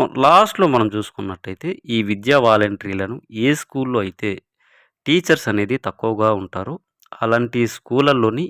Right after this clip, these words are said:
ఈ విద్యా వాలంటీర్లను మేమైతే వేయడం జరుగుతుంది అనేసి చాలా చక్కగా ఏపీ సర్కార్ అయితే మనకి ఈ విద్యా వాలంటరీ ఈ పోస్టులకు సంబంధించి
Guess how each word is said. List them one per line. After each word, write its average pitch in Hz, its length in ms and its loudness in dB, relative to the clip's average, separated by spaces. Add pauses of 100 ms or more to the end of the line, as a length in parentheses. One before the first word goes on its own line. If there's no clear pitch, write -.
(140)
ఈ 110 120 -6
విద్యా 101 360 0
వాలంటీర్లను 98 800 -2 (500)
మేమైతే 113 480 2 (460)
వేయడం 120 460 4
జరుగుతుంది 104 540 -2
అనేసి 104 340 -2
చాలా 95 340 -2
చక్కగా - 460 -6 (420)
ఏపీ 113 340 -2
సర్కార్ 104 440 -4
అయితే 98 200 -6
మనకి 101 340 -8 (180)
ఈ 117 160 -6
విద్యా 127 460 0
వాలంటరీ 110 640 2 (240)
ఈ 110 100 -10
పోస్టులకు 127 480 -4
సంబంధించి 98 560 -8